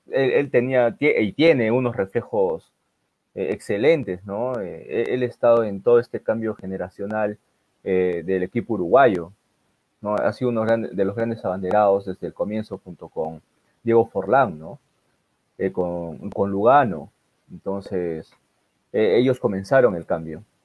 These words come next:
Me parecería que, que detrás de Julio César está bien, ¿no? Pero siempre detrás de Julio César, porque Julio César, eh, el, el nivel mostrado en el Inter,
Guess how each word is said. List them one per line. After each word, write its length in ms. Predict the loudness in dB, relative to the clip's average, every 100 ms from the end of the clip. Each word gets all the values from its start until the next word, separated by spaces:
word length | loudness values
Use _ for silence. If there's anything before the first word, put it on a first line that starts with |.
| _ _ _ -6
Me 100 | 2
parecería 640 | 4 4 4 2 2 2
que, 500 | 2 2 2 -2 -6 _ _ _
que 80 | 0
detrás 340 | 0 2 2
de 100 | 2
Julio 320 | 0 0 0 -2
César 360 | 0 2 2
está 260 | 2 2 4
bien, 280 | 4 0 -4
¿no? 180 | -12 -18 _
Pero 180 | -4 -4
siempre 280 | -2 0 2
detrás 200 | 4 2
de 60 | 0
Julio 240 | -6 -8
César, 200 | -10 -14 -16
porque 160 | -20
Julio 260 | -12 -10 -8
César, 360 | -4 0 0 -2 _ _ _ _ _ _ _ _ -4
eh, 160 | -4 -2
el, 180 | -4 -4
el 140 | -4
nivel 260 | -2 0 0
mostrado 360 | -2 -2 0 0
en 100 | 0
el 140 | -4
Inter, 460 | -6 -4 -2 -2